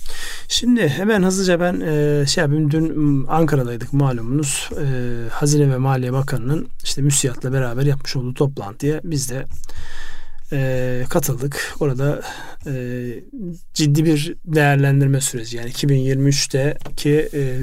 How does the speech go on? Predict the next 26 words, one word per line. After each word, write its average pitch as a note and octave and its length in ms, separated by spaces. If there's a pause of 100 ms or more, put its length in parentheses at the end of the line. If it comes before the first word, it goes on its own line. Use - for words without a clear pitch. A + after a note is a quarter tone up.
global, C#3 600
e, A#2+ 80 (880)
dünyada, C3+ 440
global C#3 340
ekonomide C3+ 440
ve C#3+ 80
Türkiye'de C#3 340
yaşananların - 1400
değerlendirmesi C3+ 800
ve E3 80
gelecekle D3+ 500
alakalı, C3 320
beklentilerle C3+ 640
alakalı E3 520 (220)
mutat D#3+ 500
her E3+ 160
yıl D3+ 160
yapılan C#3 420
toplantının, C#3+ 840 (200)
e, D3 40
Mehmet C#3 460
Şimşek'le - 420
yapılan D3+ 400
ayağıydı A#2+ 480
bu. - 240 (1120)
Dolayısıyla, F3 600